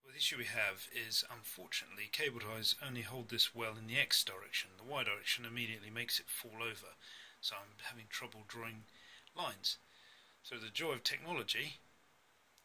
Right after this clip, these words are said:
we can try and make this. I'm very lucky in having access to my, uh, Works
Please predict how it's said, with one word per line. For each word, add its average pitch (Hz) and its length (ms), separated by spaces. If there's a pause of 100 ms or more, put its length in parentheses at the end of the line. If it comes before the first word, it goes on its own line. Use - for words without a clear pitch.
(1080)
we 117 100
can 120 140
try 101 280
and 101 100
make 135 240
this. - 420 (2500)
I'm 113 160
very 110 160
lucky 117 300
in 117 180 (400)
having 120 220
access 113 400
to 117 100
my, 113 240
uh, 107 140 (920)
Works - 440